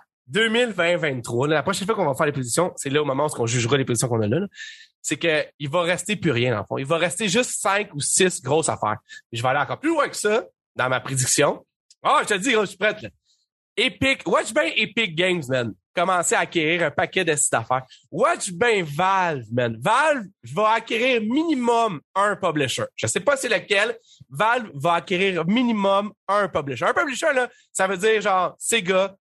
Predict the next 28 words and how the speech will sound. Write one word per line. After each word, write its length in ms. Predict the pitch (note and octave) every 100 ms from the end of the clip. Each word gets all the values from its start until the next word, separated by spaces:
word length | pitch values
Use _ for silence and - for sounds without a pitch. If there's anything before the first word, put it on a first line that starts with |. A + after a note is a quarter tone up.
| _
Square 380 | - - A3+ A3
Enix, 400 | G3+ F#3+ F#3+ - _ _ -
euh, 360 | D3 D#3 D3+ D3 _ _ - - -
Warner 260 | C#3 F#3 A3
Brothers, 360 | F#3 F3 G3+
là, 120 | F#3 E3+
c'est 140 | D#3
rendu 280 | D3 C#3+ F3+
un 60 |
peu 120 | D#3+ D#3
compliqué. 340 | D#3 C3 F#3
Les 80 | D#3
autres, 140 | E3+
qu'est-ce 120 | C#3+
qu'ils 80 | C#3+
veulent 100 | C3
faire, 120 | F3
c'est 60 | F3
pas 60 | C3+
clair. 300 | D#3+ F3 F3 _ _ -
Mais 360 | D#3 F3+ - _ _ _ -
genre 240 | D#3 E3+
un 220 | D#3+ F#3 B3
Activision 540 | A#3 - F#3+ F#3+ G#3
Blizzard 340 | F#3+ F3+ G3+
ou 100 | F#3+
un 80 | F#3+
Bethesda. 400 | F#3+ E3+ D3 G3